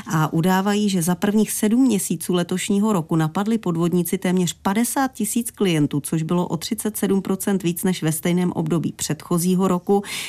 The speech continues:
O devět procent vzrostla i celková škoda způsobená kybernetickými útoky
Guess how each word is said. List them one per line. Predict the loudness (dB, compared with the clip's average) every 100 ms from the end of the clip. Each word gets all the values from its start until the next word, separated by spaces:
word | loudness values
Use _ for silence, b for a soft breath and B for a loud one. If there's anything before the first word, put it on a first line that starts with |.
| B
O | 0
devět | 4 4 2 0
procent | -2 0 2 2
vzrostla | 2 -2 -2 -2 -2
i | -2
celková | -4 -2 0 -2
škoda | -2 0 0
způsobená | 0 -4 -4 0 2 2 0
kybernetickými | 0 0 2 2 0 -4 0 2 2
útoky | 0 -2 -2 0 -2